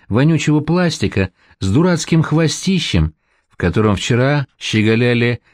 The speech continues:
клоуны на праздновании годовщины независимости Америки. Несколько запыленный,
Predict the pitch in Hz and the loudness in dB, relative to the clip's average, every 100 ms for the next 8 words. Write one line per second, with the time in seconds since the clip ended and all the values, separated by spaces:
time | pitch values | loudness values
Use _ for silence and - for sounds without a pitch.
0 | _ - 160 151 113 95 98 98 95 110 | _ -2 2 4 4 2 2 0 0 0
1 | 87 101 98 95 92 92 92 - 120 127 | 2 2 2 2 2 2 0 0 0 2
2 | 117 90 90 90 85 98 95 - 113 113 | 2 2 2 0 0 0 0 0 0 2
3 | 98 85 78 80 - _ _ _ _ _ | 2 0 -2 -4 -4 _ _ _ _ _
4 | _ - 190 - 185 202 175 156 156 120 | _ -2 0 0 0 0 0 2 2 2
5 | 110 110 117 | 2 0 -2